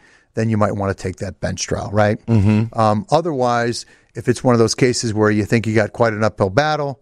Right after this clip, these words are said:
Speaker 1: but hey, can I get one or two or more people to go along with our theory, s-, hang in there for us, you know, then maybe at least I can hang 'em.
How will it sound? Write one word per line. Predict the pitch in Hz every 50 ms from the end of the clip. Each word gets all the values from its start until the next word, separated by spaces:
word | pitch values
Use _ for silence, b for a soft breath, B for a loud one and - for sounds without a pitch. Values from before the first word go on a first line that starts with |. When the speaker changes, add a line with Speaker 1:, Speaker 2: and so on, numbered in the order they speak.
| _ _ -
Speaker 1:
but | 113 107
hey, | 113 135 123 120
can | 113 - - 117
I | 107 107
get | 104 98 113 113 110 110 - b b b b b b b
one | - 120 120 123
or | 117 113 104
two | - - 135 120 110
or | 110 107
more | 110 110 110 107
people | - - - 131 120 - - 120 110
to | - - 110
go | 104 110 101 101
along | 104 113 131 135 135 131 127
with | 123 110 -
our | 120 110 107 104 101 b b b b b
theory, | _ - 170 165 151 147 143 139 127 b b b b b b
s-, | - -
hang | - - - 139 127 123 127
in | 127 123
there | 123 117
for | 104 - - 127 131 131 127 123
us, | 120 110 - - - -
you | - 123 117
know, | 110 107 110 107 107 - _ _ _
then | 117 113 107 110 113
maybe | 113 113 110 104 110
at | 107
least | 113 104 -
I | 107 104
can | 95 - 98
hang | 90 - - 135 139 135 123
'em. | 113 104 107